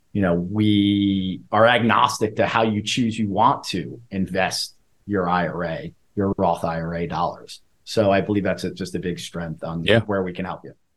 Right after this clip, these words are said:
Speaker 2: Yeah. I mean, it's interesting when you brought up the, the proposal to kinda limit the, the Roth balances, um, it, 'cause it goes to show you how powerful of a tax,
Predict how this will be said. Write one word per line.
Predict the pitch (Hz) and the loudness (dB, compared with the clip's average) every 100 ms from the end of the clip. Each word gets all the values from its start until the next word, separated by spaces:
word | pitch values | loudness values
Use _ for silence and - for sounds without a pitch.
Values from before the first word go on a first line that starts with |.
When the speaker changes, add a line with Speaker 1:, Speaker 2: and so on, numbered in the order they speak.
| _ | _
Speaker 2:
Yeah. | 104 113 104 _ - - - - | 6 6 2 _ -20 -20 -8 2
I | 110 | 4
mean, | 110 101 | 6 4
it's | 92 | 6
interesting | 113 92 95 | 6 6 6
when | 90 | 8
you | 85 | 8
brought | 92 90 | 8 6
up | 87 82 | 4 2
the, | - 82 78 | 4 6 6
the | 80 | 2
proposal | - 165 - 95 87 80 | 2 4 6 6 6 6
to | - 85 | 6 4
kinda | 92 85 | 4 6
limit | 85 82 78 | 6 6 6
the, | 80 76 | 4 4
the | - 80 87 78 - | 2 6 6 6 2
Roth | 90 90 92 87 87 | 2 6 6 4 2
balances, | 90 90 87 - 80 73 - - | 4 4 4 4 4 4 4 4
um, | 87 78 76 73 | 4 6 6 4
it, | 80 80 - - | 2 0 0 0
'cause | 95 80 | 2 4
it | 95 80 | 4 4
goes | - 87 | 4 4
to | 78 | 4
show | - 92 | 4 6
you | 85 | 6
how | 90 | 4
powerful | 82 92 87 90 85 | 2 4 4 6 4
of | 71 | 4
a | |
tax, | - 87 82 - - | 0 2 2 4 2